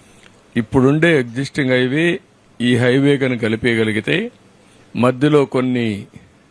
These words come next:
కనెక్టివిటీ పెట్టుకుంటే, one of the best place అవుతుంది ఇండస్ట్రియలైజేషన్‌కి. Nowhere, no place can beat this. ఇది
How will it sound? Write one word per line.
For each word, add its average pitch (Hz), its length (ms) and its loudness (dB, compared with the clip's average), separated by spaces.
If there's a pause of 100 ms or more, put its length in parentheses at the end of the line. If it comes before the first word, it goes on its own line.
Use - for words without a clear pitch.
(560)
కనెక్టివిటీ 127 540 -2
పెట్టుకుంటే, 107 440 -6 (1120)
one 120 140 0
of 123 120 2
the 110 60 -4 (240)
best 139 320 -2 (140)
place 110 320 -4
అవుతుంది 104 340 -4
ఇండస్ట్రియలైజేషన్‌కి. 90 840 -8 (840)
Nowhere, 120 480 2 (800)
no 117 80 0 (140)
place 113 320 -2 (280)
can 101 140 -2 (120)
beat 98 180 -2 (100)
this. 90 160 -4 (1200)
ఇది 120 120 2